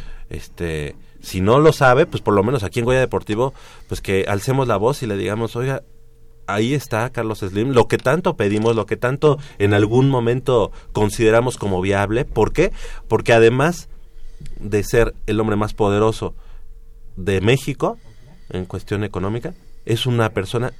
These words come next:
que ama a la Universidad Nacional, que es egresado de la Universidad Nacional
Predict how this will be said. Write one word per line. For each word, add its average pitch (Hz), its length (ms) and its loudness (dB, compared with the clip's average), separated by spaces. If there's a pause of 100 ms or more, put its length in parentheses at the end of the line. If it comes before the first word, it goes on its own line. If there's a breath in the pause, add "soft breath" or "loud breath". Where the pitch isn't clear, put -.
(140)
que 107 160 2
ama 135 280 4
a 113 60 2
la 98 120 2
Universidad 90 460 -2
Nacional, 95 480 -6 (360 soft breath)
que 117 100 6
es 117 120 2
egresado 120 420 4
de 156 60 4
la 113 60 2
Universidad 92 440 -2
Nacional 92 380 -6